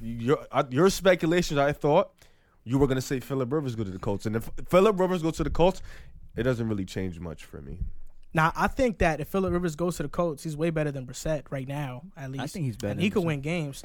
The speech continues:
Speaker 3: T Y
Speaker 2: I'm not,
Speaker 3: Hilton
Speaker 2: I'm not
Speaker 3: gotta be
Speaker 2: saying
Speaker 3: healthy.
Speaker 2: that they're a
Speaker 1: He won't. I
Speaker 2: dominant
Speaker 1: don't think he
Speaker 2: team,
Speaker 1: will.
Speaker 2: but I don't think that, look, you gotta understand, Phillip Rivers is gonna be playing in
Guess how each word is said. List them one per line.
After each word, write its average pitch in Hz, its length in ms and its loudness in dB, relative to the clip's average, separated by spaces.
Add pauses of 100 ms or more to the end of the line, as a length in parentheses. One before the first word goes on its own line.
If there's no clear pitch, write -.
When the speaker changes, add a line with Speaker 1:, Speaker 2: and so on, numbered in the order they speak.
Speaker 3:
T 170 140 4
Y 214 120 8
Speaker 2:
I'm 170 60 6
not, 190 140 10
Speaker 3:
Hilton 202 180 6
Speaker 2:
I'm 220 100 2
not 208 140 4
Speaker 3:
gotta - 60 2
be 208 120 0
Speaker 2:
saying 202 220 0
Speaker 3:
healthy. 165 220 0
Speaker 2:
that - 100 -16
they're 175 140 2
a 165 40 2
Speaker 1:
He 151 40 -2
won't. 151 120 -6
I 160 40 4
Speaker 2:
dominant 170 320 4
Speaker 1:
don't 110 80 -2
think 196 120 2
he 208 80 4
Speaker 2:
team, 180 80 2
Speaker 1:
will. 147 60 -2
Speaker 2:
but 147 220 2 (500)
I 180 120 6
don't 185 180 2
think 185 340 -2
that, 156 260 2 (240)
look, 170 160 2
you 185 100 -2
gotta 202 240 2
understand, 175 520 -2
Phillip 208 300 0
Rivers 180 260 2
is 151 100 -4
gonna 165 140 -2
be 160 80 -6
playing 165 260 -4
in 143 80 -4